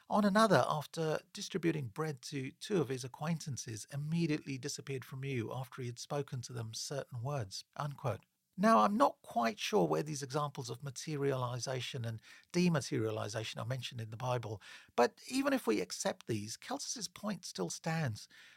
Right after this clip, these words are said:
that he didn't disappear or reappear in front of large crowds of unbelievers, allegedly doing these things rather just in front of a few of his own followers, who,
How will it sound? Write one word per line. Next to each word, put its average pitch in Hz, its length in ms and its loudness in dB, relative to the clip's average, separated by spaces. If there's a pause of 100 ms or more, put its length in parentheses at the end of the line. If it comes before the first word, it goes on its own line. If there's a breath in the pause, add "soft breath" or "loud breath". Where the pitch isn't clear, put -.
(140 loud breath)
that 208 100 2
he 220 100 0
didn't 247 380 -2
disappear 185 680 2
or 151 220 6
reappear 165 680 0
in 123 100 -6
front 139 340 -8
of 135 120 -14
large 143 540 -4
crowds 139 520 -4
of 127 100 -8
unbelievers, 131 680 -2 (300 loud breath)
allegedly 196 540 4
doing 196 280 4
these 170 200 0
things 165 360 -2
rather 160 540 2
just - 220 -6
in 202 100 0
front 175 260 0
of 156 60 -6
a 151 80 0
few 170 240 2
of 151 60 4
his 131 140 0
own 214 180 4
followers, 107 440 0 (380 loud breath)
who, 208 360 4